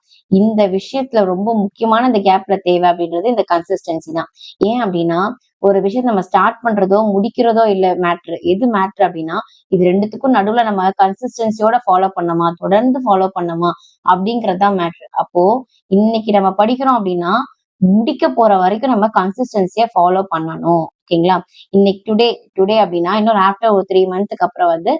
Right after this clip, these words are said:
after த்ரீ மந்த் அப்படின்னு வச்சுக்கோங்க, after த்ரீ மந்த்துக்குள்ள இடையில என்ன இருக்கணும் அப்படின்னா, கன்சிஸ்டன்சி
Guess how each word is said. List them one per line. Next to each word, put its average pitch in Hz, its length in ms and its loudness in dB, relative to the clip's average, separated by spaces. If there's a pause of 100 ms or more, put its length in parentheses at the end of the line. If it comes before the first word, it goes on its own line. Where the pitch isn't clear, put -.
(320)
after 214 320 -4
த்ரீ 202 280 -2
மந்த் 180 200 -2
அப்படின்னு 185 260 0
வச்சுக்கோங்க, 170 360 -4 (340)
after 226 280 -2
த்ரீ 202 180 2
மந்த்துக்குள்ள 202 480 -2
இடையில 208 300 2
என்ன 202 220 0
இருக்கணும் 196 280 0
அப்படின்னா, 180 300 -6
கன்சிஸ்டன்சி 196 760 -4